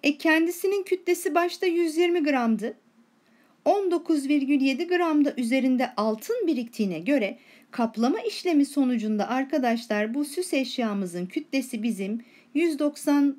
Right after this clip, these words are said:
yüz otuz dokuz virgül yedi gram olur. Yani bu yargımız da doğrudur. Sorumuzun yanıtı da bir ve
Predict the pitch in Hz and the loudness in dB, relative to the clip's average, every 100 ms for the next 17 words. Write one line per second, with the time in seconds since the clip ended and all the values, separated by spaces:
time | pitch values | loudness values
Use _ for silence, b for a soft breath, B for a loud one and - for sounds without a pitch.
0 | - 285 277 - 269 226 226 370 330 277 | 0 2 2 -2 -4 -2 0 0 2 2
1 | 226 202 165 220 320 302 330 320 320 320 | 0 -2 -2 -2 0 0 0 0 -2 -4
2 | - b b - 285 220 190 208 311 277 | -8 b b -2 0 0 -2 0 2 2
3 | 277 262 262 233 254 247 240 233 233 233 | 0 0 0 0 -2 0 -2 -2 -6 -8
4 | b b - - 349 269 226 196 214 233 | b b -4 0 2 2 0 0 0 0
5 | 214 208 165 170 214 330 - _ _ _ | -2 -4 -6 -4 -2 -4 -8 _ _ _
6 | 302 285 202 240 285 | 0 0 2 0 0